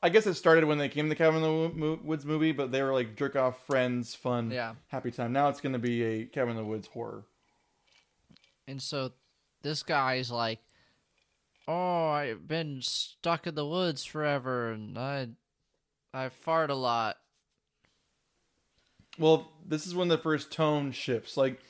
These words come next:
Speaker 2: Oh, yeah,
Speaker 1: sure,
Speaker 2: his chest.
Speaker 1: Yeah. First, like, you know, teenage friends will say, you know, terrible, jokey shit. I get that. But now the fart jokes, I'm like, "Oh, weird." And he has, like, Rosie O'Donnell's, like,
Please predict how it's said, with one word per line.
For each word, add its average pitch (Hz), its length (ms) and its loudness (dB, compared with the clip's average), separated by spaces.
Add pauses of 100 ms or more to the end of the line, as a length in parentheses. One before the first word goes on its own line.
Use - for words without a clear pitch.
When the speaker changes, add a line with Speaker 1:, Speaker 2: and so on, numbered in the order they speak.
(100)
Speaker 2:
Oh, 135 40 -2
yeah, 139 180 2
Speaker 1:
sure, 190 260 6
Speaker 2:
his 190 100 6
chest. 127 400 0 (1000)
Speaker 1:
Yeah. 127 340 2 (540)
First, 196 600 4
like, 151 340 2
you 170 60 -2
know, 135 420 0 (840)
teenage 175 520 2
friends 147 480 2
will 139 120 -2
say, 135 400 0 (100)
you 143 80 -6
know, 123 120 -2
terrible, 131 520 0
jokey 127 380 -2
shit. 127 260 -2
I 123 100 2
get 123 200 -4
that. 123 100 -2
But 120 120 -4
now 135 240 0
the 123 120 -6
fart 131 480 -2
jokes, 190 360 0
I'm 131 80 -6
like, 120 280 -6
"Oh, 135 360 -4
weird." 117 840 -6 (880)
And 135 100 -4
he 139 100 0
has, 139 120 -2
like, 127 220 0
Rosie 143 260 4
O'Donnell's, 131 640 2
like, 113 180 -2